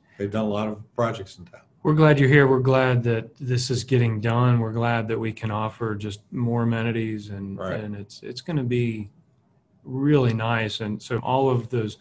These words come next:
Speaker 2: those Hokies that are out there, either in Northern
Speaker 1: Yeah.
Speaker 2: Virginia, in California, they want a place to come back and,
Speaker 1: Right.
Speaker 2: and, and be a part of the excitement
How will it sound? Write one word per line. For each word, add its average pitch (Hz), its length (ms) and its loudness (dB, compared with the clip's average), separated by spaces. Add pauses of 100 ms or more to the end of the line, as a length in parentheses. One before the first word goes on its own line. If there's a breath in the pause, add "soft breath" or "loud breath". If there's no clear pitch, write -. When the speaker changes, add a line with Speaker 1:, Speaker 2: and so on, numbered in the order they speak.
(280 loud breath)
Speaker 2:
those 120 200 0
Hokies 147 440 6
that 120 100 6
are 117 120 4
out 123 200 4
there, 120 180 2
either 113 180 0
in 110 80 -4
Northern 123 260 2
Speaker 1:
Yeah. 117 60 2
Speaker 2:
Virginia, 123 500 2
in 110 300 -6
California, 117 580 -2
they 110 80 -4
want 113 160 -2
a 107 40 -8
place 117 360 -4
to 117 100 -16
come 110 220 -6
back 110 380 -6
and, 104 120 -10
Speaker 1:
Right. 85 140 -8 (640 loud breath)
Speaker 2:
and, 104 260 -8
and 117 220 0
be 123 100 6
a 107 80 2
part 120 360 2
of 110 140 0
the 110 100 -4
excitement 113 600 -4